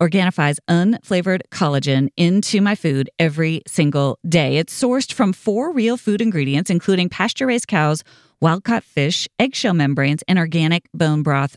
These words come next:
protein. It helps replenish and rebuild the body's most abundant protein, and you'll enjoy the benefits of healthy skin, hair, and strong nails.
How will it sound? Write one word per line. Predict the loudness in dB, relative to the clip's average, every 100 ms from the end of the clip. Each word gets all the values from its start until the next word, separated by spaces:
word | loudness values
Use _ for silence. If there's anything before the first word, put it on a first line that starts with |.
| _
protein. | 0 0 2 0 0 -2 -6 -20 -6
It | 0
helps | 0 0 -4
replenish | -6 -4 0 2 0 -2 -2
and | 0
rebuild | 0 0 0 0
the | -4
body's | -4 -2 -2 0
most | 0 0 -2
abundant | -2 0 0 0 -2 -6
protein, | -2 0 0 0 2 0 -2 -12 -20 -20 0
and | 2
you'll | 2
enjoy | 2 0 0 0 -2
the | 0
benefits | 0 0 0 -2 -2
of | 0 0 -2 -6
healthy | -2 -2 -2
skin, | -8 -2 0 2
hair, | 0 0 0 0
and | 0 -2
strong | 0 0 2 0 -2 0
nails. | 2 2 0 -4